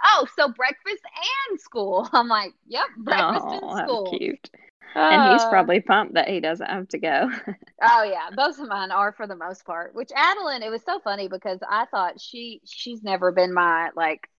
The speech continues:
Speaker 1: super pumped for school. So I thought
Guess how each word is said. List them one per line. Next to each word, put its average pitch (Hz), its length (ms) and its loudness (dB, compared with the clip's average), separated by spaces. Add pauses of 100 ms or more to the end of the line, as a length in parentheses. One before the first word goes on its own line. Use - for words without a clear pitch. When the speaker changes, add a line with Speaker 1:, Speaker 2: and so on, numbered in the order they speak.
(260)
Speaker 1:
super 208 320 -6
pumped 240 380 -4
for 339 140 -8
school. 370 320 -6 (640)
So - 140 2
I 311 960 4
thought 254 280 0